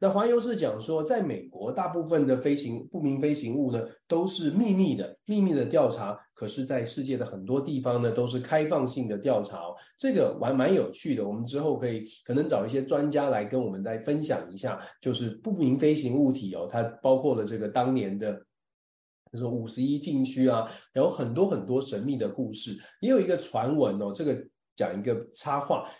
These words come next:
很多传闻说美国总统上任之后会马上的拿到这个关于不明飞行物，就是飞碟的外星人的所有的情报资料。可是因为川普总统上任之后，他并没有对外讲说他得到了什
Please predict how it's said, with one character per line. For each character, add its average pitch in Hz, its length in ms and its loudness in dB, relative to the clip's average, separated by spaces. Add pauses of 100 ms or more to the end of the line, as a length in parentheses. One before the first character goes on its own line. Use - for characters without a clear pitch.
(100)
很 180 80 -2
多 240 80 6
传 180 240 2
闻 185 160 4
说 196 200 4
美 170 180 2
国 190 140 4
总 196 200 2
统 156 220 -2
上 165 320 -2
任 160 180 2
之 147 180 -4
后 160 200 0
会 - 100 -2
马 143 320 -2
上 160 320 -2
的 113 120 -4
拿 107 200 -8
到 127 320 0 (220)
这 123 140 -10
个 113 100 -6
关 160 280 0
于 113 180 -4
不 135 160 -10
明 131 220 2
飞 143 140 0
行 120 220 -6
物， 120 80 -6
就 120 120 -6
是 117 100 -8
飞 156 320 4
碟 98 280 -4
的 95 240 -4 (200)
外 165 180 8
星 143 240 6
人 101 180 4
的 107 120 0
所 120 180 0
有 120 80 2
的 101 140 -2
情 98 260 -10
报 117 180 2
资 113 220 -6
料。 107 240 -2 (240)
可 156 140 -2
是 202 340 0
因 214 220 2
为 196 180 4
川 180 340 0
普 113 160 -8
总 117 240 0
统 117 220 -4
上 127 320 0
任 117 180 2
之 117 160 -4
后， 117 220 0
他 151 140 0
并 190 200 0
没 143 80 6
有 120 140 4
对 143 180 0
外 131 220 4
讲 - 300 -6
说 117 180 -2
他 123 100 0
得 110 200 -4
到 117 160 0
了 104 80 -2
什 101 120 -12